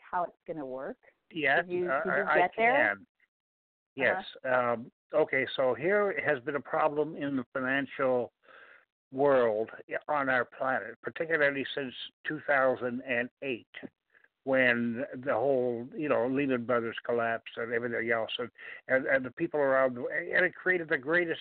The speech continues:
Speaker 2: depression in, in, uh, decades from that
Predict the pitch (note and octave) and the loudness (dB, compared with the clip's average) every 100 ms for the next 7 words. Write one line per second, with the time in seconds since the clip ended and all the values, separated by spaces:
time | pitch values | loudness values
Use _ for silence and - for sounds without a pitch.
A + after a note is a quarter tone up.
0 | - C3+ D#3+ D3+ - D3+ D#3+ D3 D#3+ - | -8 -4 -2 -2 -6 -12 -8 -8 -8 -4
1 | C#3 C3+ C3 C3 C3+ B2+ A#2+ _ _ _ | -4 -2 -8 -4 -2 -2 -4 _ _ _
2 | _ - E3+ - A#2+ A2+ A#2+ - - _ | _ 0 0 0 -4 -4 -6 -10 -20 _
3 | - - - _ - C#3+ C#3+ D3 C#3+ | -20 -20 -20 _ -2 0 2 4 4